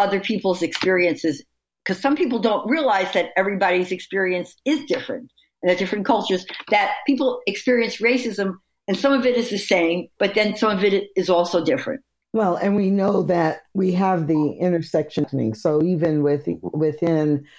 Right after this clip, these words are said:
Speaker 2: a given ethnic or racial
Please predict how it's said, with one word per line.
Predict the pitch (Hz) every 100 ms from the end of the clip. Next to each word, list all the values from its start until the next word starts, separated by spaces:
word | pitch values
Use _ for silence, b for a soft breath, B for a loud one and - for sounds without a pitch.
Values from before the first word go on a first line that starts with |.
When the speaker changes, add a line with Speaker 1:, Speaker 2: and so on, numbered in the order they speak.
| B B _ _ _ -
Speaker 2:
a | 196 190 185 175 165 160 151
given | - 202 175 170 143 131 135 131 - _ _ _ _ _ _ _ -
ethnic | 180 185 165 160 147 147
or | - 151 143
racial | 151 156 - 139 131 123